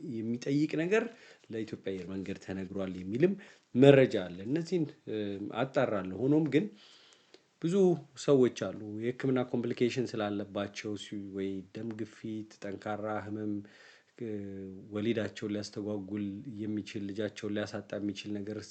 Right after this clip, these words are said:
ሲኖር እዚህ መጥተው የሚወልዱ ሰዎች አሉ። ነገር ግን እንዲሁ በ-፣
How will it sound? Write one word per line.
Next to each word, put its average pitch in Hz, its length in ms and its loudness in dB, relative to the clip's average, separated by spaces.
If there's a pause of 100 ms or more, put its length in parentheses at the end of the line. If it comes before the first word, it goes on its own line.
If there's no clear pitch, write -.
(140)
ሲኖር 240 480 2 (440)
እዚህ 143 220 6
መጥተው 135 340 4
የሚወልዱ 117 400 2
ሰዎች 156 400 -4 (300)
አሉ። 98 240 0 (760)
ነገር 110 240 0
ግን 208 160 2
እንዲሁ 131 300 6
በ-፣ 107 180 0